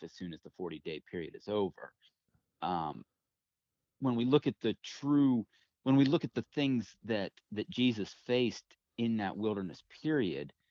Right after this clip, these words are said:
they were things that he rejected as being part of who he was in the world. And so, like, you know, when he was tempted to,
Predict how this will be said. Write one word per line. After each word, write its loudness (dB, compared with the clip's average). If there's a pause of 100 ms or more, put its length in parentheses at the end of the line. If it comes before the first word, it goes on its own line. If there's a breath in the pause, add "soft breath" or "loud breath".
(300)
they 6
were 2 (160)
things 0
that -2
he 0 (1300)
rejected -2
as -4 (160)
being 2 (180)
part -2
of -6
who 0
he -2
was -2
in -4
the -10
world. -2 (420 soft breath)
And 0
so, 0 (340 soft breath)
like, 0 (520)
you -2
know, -2
when -2
he 2
was -2
tempted -6 (120)
to, -2